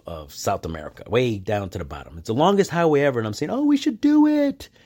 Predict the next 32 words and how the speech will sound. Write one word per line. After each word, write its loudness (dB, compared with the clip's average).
I 6
totally 2
have, -4
my -2
only 0
understanding 2
of 2
road 4
trips -2
is -6
based 0
on -2
my 0
American -2
perspectives, -2
and 0
I 0
believe 0
that 2
it's -2
totally 2
fine -4
and -2
we -2
should -6
do 0
it. 2
It'll 2
be -2
fun, 0
not 0
knowing 0